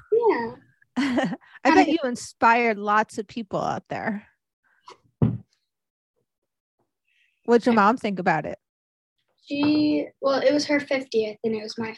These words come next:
Speaker 1: first. So she was like, "You're gonna run with me for my fiftieth." And I was like, "Fine." <laughs>
Speaker 2: Wow. Her fiftieth half marathon. That's incredible. So what do you, what marathons do you, or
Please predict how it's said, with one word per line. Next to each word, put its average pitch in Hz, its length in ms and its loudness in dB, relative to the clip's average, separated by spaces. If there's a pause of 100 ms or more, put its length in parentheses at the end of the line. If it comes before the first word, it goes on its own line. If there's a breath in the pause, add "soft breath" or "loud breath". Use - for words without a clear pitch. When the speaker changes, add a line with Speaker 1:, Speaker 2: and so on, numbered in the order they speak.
Speaker 1:
first. - 640 -16
So 208 380 -12 (360 soft breath)
she - 100 -12
was 254 60 -2
like, 254 120 0
"You're 294 180 2
gonna 320 120 6
run 294 160 2
with 294 160 -4
me 277 200 -2
for 262 100 -8
my 262 120 -4
fiftieth." 262 640 -4
And 226 100 -4
I 226 60 -8
was 233 120 -6
like, 220 40 -16 (260)
"Fine." 220 560 -8
<laughs> - 100 -10 (680)
Speaker 2:
Wow. 190 420 2
Her 190 200 0
fiftieth 202 600 -4
half 190 280 -2
marathon. 185 540 -6
That's 196 260 -8
incredible. 185 760 -8 (1300)
So 277 200 4
what 240 200 2
do 262 40 0
you, 269 200 2
what 240 420 0
marathons 220 760 -4
do 214 120 -8
you, 208 280 -4
or 185 280 -6